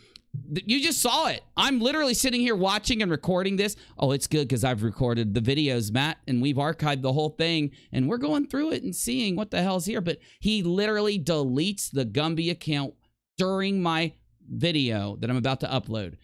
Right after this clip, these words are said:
During my, it's the perfect way to end it. Actually, it's not, because I've got some stuff saved that you need to see. Guess what I just tweeted out? Take a look. I just tweeted out,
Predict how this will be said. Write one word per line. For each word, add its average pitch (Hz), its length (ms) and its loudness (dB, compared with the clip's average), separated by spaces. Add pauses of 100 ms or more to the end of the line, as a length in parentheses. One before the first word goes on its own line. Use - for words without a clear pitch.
(260)
During 226 260 0
my, 233 160 0
it's 214 160 -2
the 196 80 -2
perfect 214 420 -4
way 196 140 0
to 185 120 -4
end 202 220 -2
it. 135 140 -4 (180)
Actually, 156 400 0
it's - 180 -6
not, 135 440 0
because 127 240 -2
I've 151 80 -2
got 208 160 -2
some 151 140 -4
stuff 139 220 -6
saved 110 540 -2
that 107 160 -2
you 120 60 0
need 110 100 0
to 104 80 -6
see. 120 220 -4 (180)
Guess 233 220 -2
what 254 160 2
I 254 100 0
just 156 320 -2
tweeted 160 360 0
out? 160 280 -2 (1500)
Take 135 160 2
a 127 40 4
look. 151 280 -2 (840)
I 269 160 2
just 220 260 0
tweeted 156 300 2
out, 143 260 0